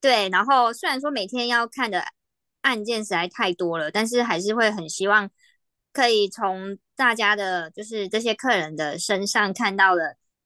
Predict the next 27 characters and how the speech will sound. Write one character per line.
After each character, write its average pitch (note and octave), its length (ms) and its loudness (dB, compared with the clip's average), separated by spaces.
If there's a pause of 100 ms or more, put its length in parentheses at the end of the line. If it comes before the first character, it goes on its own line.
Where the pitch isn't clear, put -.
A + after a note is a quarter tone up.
(300)
公 A3+ 200 0
司 A#3+ 180 -2
还 A3 160 2
有 G3 120 2
哪 E3+ 180 0
些 F#3 200 -2
需 G3 140 -6
要 F#3+ 180 4
再 F#3 140 0
优 E3+ 220 0
化 F#3 160 4
的 D3 120 -4
地 - 360 -8
方， E3 320 2
还 F3+ 120 -2
有 E3+ 300 -4
就 F#3 100 -10
是 G3+ 160 -6
可 G3+ 160 -4
以 E3 160 -2
再 F#3 240 0
怎 F3 240 -4
么 D3+ 140 -8
的 D3+ 260 -2
更 G#3 240 0
人 E3+ 220 0
性 F#3+ 360 -4